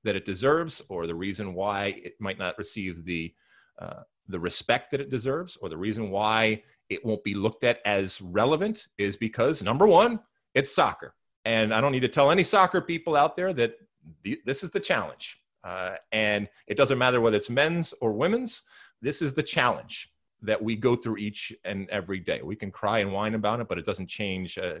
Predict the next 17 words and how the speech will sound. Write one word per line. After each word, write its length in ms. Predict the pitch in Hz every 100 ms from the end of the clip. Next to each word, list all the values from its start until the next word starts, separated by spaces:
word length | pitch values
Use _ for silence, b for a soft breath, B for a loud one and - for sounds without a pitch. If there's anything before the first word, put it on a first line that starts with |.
| -
change 280 | 107 87 -
the 80 |
fact. 300 | - 80 - _ B B -
I 200 | 190 254
will 160 | 165
be 160 | 117 107
watching, 480 | 95 82 - 170 - _ _ _ _ _ -
and 100 | 220
I 40 |
know 120 | 220
a 20 |
lot 140 | 196 247
of 80 | -
people 220 | - 82
will 80 | 87
be 60 |
watching. 400 | 82 90 - 220